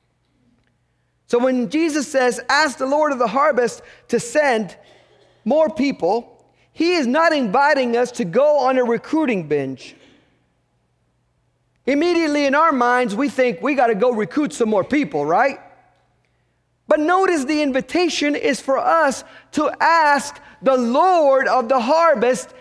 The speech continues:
to send the laborers. The invitation is to prayer, people. It is for us to, as a church, to continue to pray that God continues to reach out to those that need to be part of the ministry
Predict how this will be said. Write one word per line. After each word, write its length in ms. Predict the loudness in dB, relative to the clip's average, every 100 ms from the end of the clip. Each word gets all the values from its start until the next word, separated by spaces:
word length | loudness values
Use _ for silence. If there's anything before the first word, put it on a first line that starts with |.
| -8
to 120 | -6
send 760 | -4 0 2 4 2 0 -4 -6 -12 _
the 100 | -4
laborers. 880 | 0 0 -2 -6 -10 -14 -14 -14 -16 _ _ _ _ _ _ _ _ _ _ _ _
The 240 | -4 0 0
invitation 720 | 0 -2 0 0 0 -2 -2
is 180 | -2 -2
to 120 | -6
prayer, 640 | -2 0 4 4 2 -2 -4
people. 440 | -8 -2 -2 -2 -8 _ _ _ -2
It 160 | 0 2
is 160 | 0
for 180 | -2 -2
us 340 | 2 2 0 -2
to, 200 | -2 0
as 140 | 0
a 60 | -4
church, 600 | -2 0 0 -2 -8 -14 _ _ _ -4
to 120 | -2
continue 540 | 0 -2 0 0 0
to 140 | -2 -4
pray 720 | -2 0 2 2 0 -4 -8 -20 _ -2
that 260 | 0 2
God 340 | 2 2 2 0
continues 500 | -4 -2 -2 -2 -4
to 120 | -6
reach 360 | -2 -2 -4 -4
out 300 | 0 2 0
to 80 | -4
those 520 | -2 0 2 0 -2
that 180 | -4 -6
need 440 | -8 -6 -4 -4 -6
to 80 |
be 140 | -8 -8
part 480 | -10 -4 -2 -2 -4
of 140 | -6
the 100 | -6
ministry 720 | -6 -6 -6 -10 -12 -12 -12